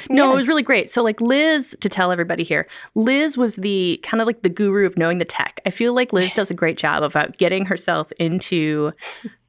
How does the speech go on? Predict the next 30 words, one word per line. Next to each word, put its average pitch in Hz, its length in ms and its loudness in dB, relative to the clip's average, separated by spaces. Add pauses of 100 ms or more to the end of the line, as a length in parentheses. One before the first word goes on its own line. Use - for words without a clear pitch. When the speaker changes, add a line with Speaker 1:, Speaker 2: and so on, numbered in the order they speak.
(120)
Speaker 1:
<laughs> - 0 -
the 285 840 -2
complicated 262 720 0
research 214 460 2
tech. - 340 -2
And 185 60 2
I 190 80 4
say 190 220 2
this 185 220 2
with 185 140 0
admiration. 151 640 0 (240)
And, 240 380 -2
like, 247 180 0
Speaker 2:
<laughs> - 120 -10
Speaker 1:
figuring 320 360 2
it 302 80 2
out 294 220 0
to 254 100 -2
find 240 300 0
a 233 80 2
really 233 380 0
interesting 226 680 0
way 175 380 0 (100)
of 170 480 0 (680)
addressing 233 540 2
the 185 60 2
research 185 400 0
question - 520 -2
at 156 180 0
hand. - 340 -8